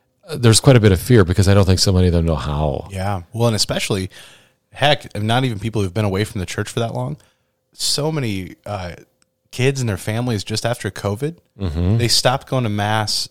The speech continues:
Speaker 2: with the, with the shutdowns for those couple months.
Speaker 1: Right.
Speaker 2: And then never picked it back up. So they've, they've, and they tell me they've developed a habit of not coming to mass.
Speaker 1: Right.
Speaker 2: So they, it's the same question.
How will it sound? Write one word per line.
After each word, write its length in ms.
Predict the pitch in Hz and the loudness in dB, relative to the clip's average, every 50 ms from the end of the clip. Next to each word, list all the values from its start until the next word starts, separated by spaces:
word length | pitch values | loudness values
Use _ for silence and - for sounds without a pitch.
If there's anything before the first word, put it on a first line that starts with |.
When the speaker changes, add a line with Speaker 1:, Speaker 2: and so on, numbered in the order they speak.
| _ _ | _ _
Speaker 2:
with 320 | - 104 107 110 - - - | -10 -6 -6 -4 -4 -6 -6
the, 340 | 101 98 95 95 92 - - - | -4 -4 -4 -4 -6 -8 -10 -14
with 220 | - 98 101 - | -12 -12 -12 -10
the 80 | - 95 | -8 -8
shutdowns 720 | 90 - - - 113 107 - - 95 92 92 90 92 - | -8 -6 -2 0 0 0 0 -2 -4 -4 -4 -6 -6 -8
for 100 | - 104 | -8 -6
those 160 | 92 90 - | -6 -6 -6
couple 260 | - - 101 - 98 90 | -6 -8 -8 -8 -6 -8
months. 380 | 90 92 92 87 85 - - - - - _ - | -6 -6 -6 -6 -8 -10 -10 -10 -14 -20 _ -12
Speaker 1:
Right. 240 | 92 87 78 76 76 | -8 -6 -6 -6 -4
Speaker 2:
And 80 | - 117 | -4 -2
then 200 | 123 120 110 110 | -2 0 0 2
never 240 | 113 117 123 143 | 2 2 2 2
picked 240 | 135 - 127 117 - | 0 0 -4 -4 -2
it 40 | 120 | -2
back 220 | 113 110 101 - | 0 0 0 0
up. 200 | 101 110 120 - | -2 -2 -2 -2
So 120 | - - 113 | -4 -4 -2
they've, 240 | 113 110 104 92 - _ _ _ _ | -2 -2 -2 -4 -12 _ _ _ _
they've, 320 | _ 104 104 107 - - - _ _ - | _ -6 -6 -6 -8 -10 -18 _ _ -14
and 100 | - 101 | -10 -8
they 60 | 107 107 | -8 -4
tell 160 | - 185 190 151 | -2 -2 -2 -2
me 100 | 92 85 | -4 -4
they've 300 | 90 95 92 - - _ | -6 -6 -8 -8 -10 _
developed 500 | - 90 - 95 92 95 98 98 - - | -14 -8 -6 -4 -2 -2 -4 -4 -4 -8
a 80 | 90 | -8
habit 460 | 85 - - 101 98 87 90 85 82 - _ _ _ | -8 -2 0 0 0 0 -2 -8 -10 -12 _ _ _
of 160 | 90 - 101 | -14 -10 -6
not 240 | 95 92 90 82 - | -6 -6 -6 -6 -10
coming 160 | - 92 90 | -12 -10 -10
to 60 | 85 | -10
mass. 440 | 82 82 82 73 78 85 - - - - - 95 | -10 -12 -12 -14 -12 -10 -10 -10 -10 -12 -10 -4
Speaker 1:
Right. 240 | 98 90 80 - - _ _ | -2 -2 -2 -2 -4 _ _
Speaker 2:
So 220 | - - 139 147 - - _ _ | -2 0 2 2 0 -2 _ _
they, 180 | - 120 127 123 - | -6 -4 -4 -4 -4
it's 180 | - 110 117 - | -8 -10 -8 -6
the 60 | - 107 | -2 0
same 240 | - - 139 131 110 | 2 2 2 0 -2
question. 520 | - - 110 113 117 - - 87 80 76 | -2 0 0 2 2 0 -2 -6 -8 -12